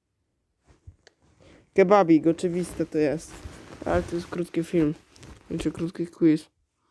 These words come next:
Kurito? Kurito pierwsze słyszę. Mm, więc my weźmy burgera. Mm, burger.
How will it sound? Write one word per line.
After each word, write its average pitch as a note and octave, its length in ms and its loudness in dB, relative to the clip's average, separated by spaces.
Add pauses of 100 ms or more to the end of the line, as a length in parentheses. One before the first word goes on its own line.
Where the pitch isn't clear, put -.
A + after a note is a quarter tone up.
(520)
Kurito? A#3+ 840 4
Kurito A#3+ 540 -4
pierwsze A3 320 -2
słyszę. F#3+ 460 -2 (680)
Mm, F3+ 320 0
więc F3 380 0
my E3+ 420 -2
weźmy F#3+ 340 -8
burgera. D#3+ 560 0 (120)
Mm, E3+ 1080 2
burger. - 1040 -4